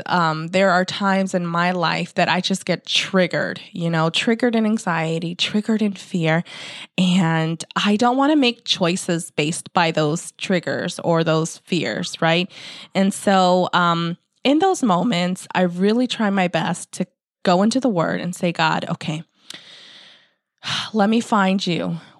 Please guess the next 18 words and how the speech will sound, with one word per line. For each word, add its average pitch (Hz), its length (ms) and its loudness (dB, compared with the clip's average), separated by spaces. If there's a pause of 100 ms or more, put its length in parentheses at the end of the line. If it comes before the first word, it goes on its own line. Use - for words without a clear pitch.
Where 190 340 2
are 180 180 2
you?" 175 360 -4
And 196 120 0
so 247 460 2
<laughs> - 20 2
there 226 240 2
are 208 200 4
ten 254 260 0
verses 196 720 2
that 180 160 2
I 170 80 4
wanted 196 320 0
to 320 80 -2
share 196 280 2
with 180 220 -4
you 170 140 -4
today 165 580 0